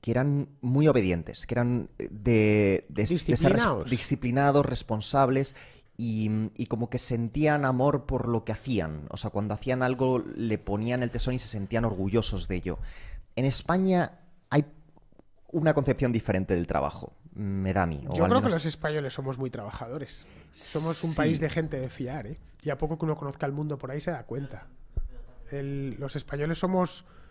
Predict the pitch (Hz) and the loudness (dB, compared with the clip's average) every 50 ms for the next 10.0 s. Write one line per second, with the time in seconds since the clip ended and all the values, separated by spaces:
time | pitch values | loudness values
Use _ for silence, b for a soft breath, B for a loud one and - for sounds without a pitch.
0 | b b - - 147 139 147 156 170 170 151 - - 147 147 143 147 151 147 165 | b b -6 -4 -2 0 0 0 2 2 0 -2 -2 -4 -4 -2 -2 0 0 0
1 | 196 - b b b b b b b - - 143 139 143 139 - 156 151 131 - | -2 -4 b b b b b b b -16 -12 -6 -6 -6 -2 0 0 0 0 -2
2 | - - 156 151 131 139 156 170 - 190 175 - 143 139 135 - 139 143 151 170 | -4 -4 -4 -2 -2 0 -2 0 0 0 0 0 0 -2 0 -2 -2 -2 0 -2
3 | - - 175 180 180 175 - 180 175 175 156 139 139 139 139 - 139 139 - 147 | -2 -2 -2 -2 -2 -2 -2 -2 0 0 -2 -2 -2 -4 -6 -6 -10 -8 -8 -6
4 | 123 135 147 165 165 135 131 135 - 135 123 120 113 123 131 - - - 117 - | -6 -4 -2 -2 -2 -2 -4 -6 -6 -8 -8 -8 -8 -10 -10 -8 -8 -10 -8 -8
5 | 127 127 135 - 156 156 139 107 - - - - - 147 147 - - 151 143 - | -10 -10 -6 -4 -4 -4 -2 -6 -8 -12 -16 -14 -10 -8 -8 -6 -6 -6 -2 0
6 | 160 180 185 175 156 151 156 143 117 - - B B B B B B B B B | 2 4 4 6 4 4 2 0 -4 -8 -12 B B B B B B B B B
7 | B B B B B B B - - 139 139 151 180 185 196 196 208 190 175 175 | B B B B B B B -2 0 2 2 4 4 4 4 4 4 4 6 6
8 | 170 175 170 151 131 131 123 127 - - - - - - - - - 95 71 - | 6 6 6 6 4 4 2 0 -2 -6 -8 -14 -18 -16 -14 -6 -6 -6 -6 -6
9 | - - 151 - 175 180 175 180 175 165 151 135 135 147 151 - - 117 92 | -12 -14 -4 0 2 6 6 6 6 6 4 4 4 4 4 2 2 -2 -4